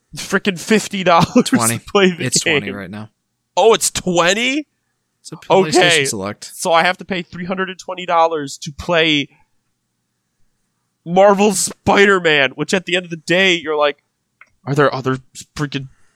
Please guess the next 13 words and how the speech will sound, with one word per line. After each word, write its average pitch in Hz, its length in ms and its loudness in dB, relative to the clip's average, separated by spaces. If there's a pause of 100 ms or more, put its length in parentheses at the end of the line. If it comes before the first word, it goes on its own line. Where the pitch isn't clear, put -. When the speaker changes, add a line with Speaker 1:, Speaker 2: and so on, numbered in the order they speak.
(220)
Speaker 1:
games 143 340 0
I 139 120 0
could 135 160 -10
play 143 160 -4
that 135 120 -2
are 120 100 -4
like 120 280 -8
that?" 185 240 -2 (380)
And, 180 160 -8 (880)
like, 175 160 -4
you're 185 120 -2
g-, - 240 -12
like, 175 260 -8